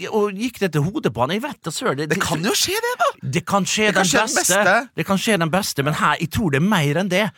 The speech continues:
Speaker 1: Eh, kombinert med at det gikk til hodet på han, eh, så må det ha skjedd et eller annet. Ten Hag, selvfølgelig, du kan klage og syte. Jeg vet jo, Erik Ten Hag er jo en knallhard, eh, type. Det er no mercy cursey med han, selvfølgelig.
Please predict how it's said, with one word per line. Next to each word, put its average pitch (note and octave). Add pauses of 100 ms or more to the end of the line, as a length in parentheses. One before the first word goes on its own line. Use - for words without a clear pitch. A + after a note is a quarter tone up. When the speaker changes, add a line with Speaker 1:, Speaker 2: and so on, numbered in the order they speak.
(400)
Speaker 1:
Eh, -
kombinert F#3
med C#3
at B2+
det D#3+
gikk -
til C3+
hodet D3
på C#3
han, F4+ (580)
eh, D3+
så E3
må F#3+
det G#2
ha A2+
skjedd C3
et -
eller A#2+
annet. G#2
Ten D3+
Hag, D3
selvfølgelig, C#3
du C3+
kan D3+
klage D3+
og A2
syte. D3+
Jeg B2+
vet D3
jo, C3
Erik C3+
Ten A#2+
Hag A#2
er A#2+
jo G2
en G2+
knallhard, G#2+
eh, G2
type. B2
Det B2+
er A#2+
no A#2
mercy G#2+
cursey G2+
med B2+
han, G#2
selvfølgelig. G2